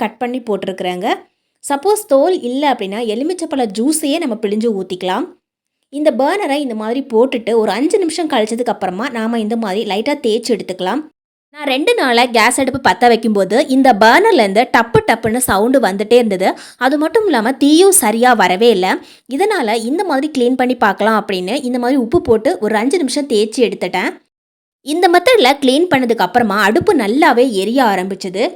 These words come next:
இது இருக்கக்கூடிய சின்ன சின்ன அடைப்புகள் எல்லாமே இந்த தண்ணியிலேயே வந்துடுச்சு பாருங்க. இப்ப இந்த மாதிரி மேல்புறம் நல்லா தேய்ச்சதுக்கு அப்புறமா அடியிலும் இந்த மாதிரி ஒரு முறை நல்லா தேய்ச்சி விடணும். கேஸ் அடுப்புல தீ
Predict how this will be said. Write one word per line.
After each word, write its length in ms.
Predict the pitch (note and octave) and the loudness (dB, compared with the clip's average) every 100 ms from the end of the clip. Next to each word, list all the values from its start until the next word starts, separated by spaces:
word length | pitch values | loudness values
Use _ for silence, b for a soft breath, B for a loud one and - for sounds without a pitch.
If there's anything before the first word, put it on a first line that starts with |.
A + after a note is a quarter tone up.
| A#3 | -2
இது 80 | D4+ | 0
இருக்கக்கூடிய 400 | F4+ A4 C4+ B3+ C4+ C#4 | 0 -2 -2 0 -2 0
சின்ன 120 | C#4 | 0
சின்ன 140 | C#4 A#3 F3 | 0 0 0
அடைப்புகள் 480 | C#4+ E4 F4 D#4+ A3+ F#3+ | 0 0 0 0 -2 -2
எல்லாமே 360 | B3 C4 F#3 C#4 A3 | 0 0 0 -4 -4
இந்த 180 | A3 G#3+ | -4 -4
தண்ணியிலேயே 500 | G3 A#3+ D#4 A3+ A#3+ A#3+ | -4 -2 0 0 0 -2
வந்துடுச்சு 400 | F#3+ F3+ F#3 G3 F3+ | -6 -8 -8 -10 -8
பாருங்க. 240 | F3+ F3+ C4 F4+ _ _ _ _ - C#4+ | -8 -4 -4 -6 _ _ _ _ -16 -4
இப்ப 140 | C#4+ G4+ | 0 2
இந்த 100 | C#4 | 2
மாதிரி 180 | A#3+ D#4+ B3 | 0 0 4
மேல்புறம் 460 | A#3+ F4 F4+ C#4+ A#3 | 4 4 2 0 2
நல்லா 180 | G#3+ B3+ | 0 2
தேய்ச்சதுக்கு 440 | A3 A3+ C4 C4 G#3 | 2 2 0 -2 -2
அப்புறமா 320 | A#3 A#3 F#3+ A3+ G#3+ | -2 -4 -4 -4 -2
அடியிலும் 340 | C#4 F4+ F4+ | 2 2 2
இந்த 100 | C4 A3 | 0 -4
மாதிரி 160 | A3 A#3+ | -2 -2
ஒரு 120 | G#3 | -2
முறை 140 | G#3+ C#4+ | -4 -4
நல்லா 200 | G3 G#3 B3 | -4 -4 -2
தேய்ச்சி 260 | G3 G3+ A3 | -2 -2 -4
விடணும். 300 | F#3 E3+ A#3+ F#4 B B _ _ B3+ | -6 -6 -8 -10 B B _ _ -2
கேஸ் 240 | C#4 G4+ G4+ | 0 2 0
அடுப்புல 260 | - G#3+ D4+ | 2 2 2
தீ 100 | F4 | 2